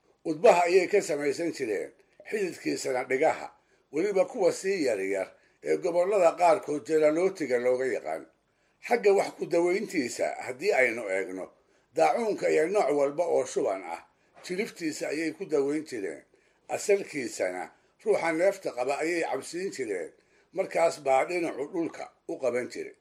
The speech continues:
Laamihiisa oo diirkoodii saaran yahay ayay sidii cadayga u yaryareeyaan.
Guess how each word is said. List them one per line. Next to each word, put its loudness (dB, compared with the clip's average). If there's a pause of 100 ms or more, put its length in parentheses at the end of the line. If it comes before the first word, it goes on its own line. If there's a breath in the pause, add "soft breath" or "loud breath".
(260)
Laamihiisa 4
oo 2
diirkoodii 0
saaran 2
yahay -4 (400 soft breath)
ayay 2
sidii -2
cadayga 2
u -2
yaryareeyaan. 0